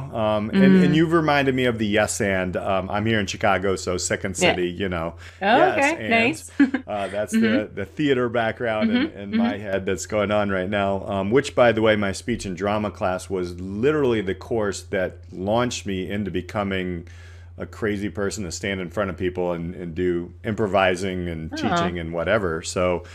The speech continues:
Speaker 1: that's a story for another time, but I always
Speaker 2: Yes,
Speaker 1: have a, a,
Speaker 2: please.
Speaker 1: like, a special place in my heart for people who understand and have done deep studies in theater. I have not, but, um, but how do, how,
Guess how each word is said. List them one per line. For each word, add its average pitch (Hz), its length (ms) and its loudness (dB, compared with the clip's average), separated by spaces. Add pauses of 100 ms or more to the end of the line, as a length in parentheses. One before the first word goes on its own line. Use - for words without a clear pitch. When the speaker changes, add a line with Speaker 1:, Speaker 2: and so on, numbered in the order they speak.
(320)
Speaker 1:
that's 123 220 2
a 131 60 2
story 120 320 4
for 113 140 -2
another 131 280 2
time, 98 360 0
but 98 100 2
I 95 120 6
always 120 300 8
Speaker 2:
Yes, 175 60 4
Speaker 1:
have 95 280 4
a, 90 40 2
a, 85 40 0
Speaker 2:
please. 85 240 2
Speaker 1:
like, 92 220 0
a 90 60 0
special 110 420 -2
place 98 340 -2
in 110 60 -6
my 95 80 -2
heart 95 300 2
for 90 160 -2
people 98 400 0
who 87 420 0
understand 98 600 -4
and 85 140 -6
have 87 380 -6
done 85 360 -4
deep 117 260 0
studies 85 380 -4
in 85 120 -8
theater. 85 320 -2
I 85 120 -2
have 85 220 -4
not, 90 500 -6
but, 85 340 -8
um, 87 320 -6 (680)
but 131 160 8
how 143 160 4
do, 175 140 6
how, - 240 -10